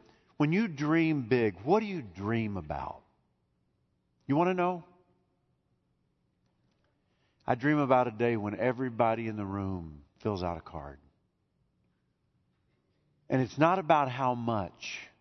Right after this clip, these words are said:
it's something. I'll start, I'll start small, Pastor Rick. But, but I'm gonna give to something that's bigger than me. Bigger than my own small existence. Bigger than just what am I gonna eat and my family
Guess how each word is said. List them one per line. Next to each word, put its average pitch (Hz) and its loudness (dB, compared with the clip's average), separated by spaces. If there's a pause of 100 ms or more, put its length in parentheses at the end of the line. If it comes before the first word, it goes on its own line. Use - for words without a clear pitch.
(1080)
it's 120 -2
something. 95 -8 (2500)
I'll 110 0
start, 156 2 (160)
I'll 117 -6
start 135 -2 (140)
small, 139 -2
Pastor 85 -8
Rick. 80 -12 (2250)
But, 131 2 (120)
but 156 4
I'm 156 2
gonna 190 2
give 151 4
to 139 -4
something 139 -2
that's 120 -4
bigger 110 2
than 90 -8
me. 76 -12 (840)
Bigger 170 6
than 135 0
my 139 4
own 139 -2
small 123 2
existence. 98 -6
Bigger 165 4
than 135 -2
just 117 -2
what 139 4
am 117 0
I 135 2
gonna 151 -4
eat 135 2
and 110 -6
my 123 2
family 123 -2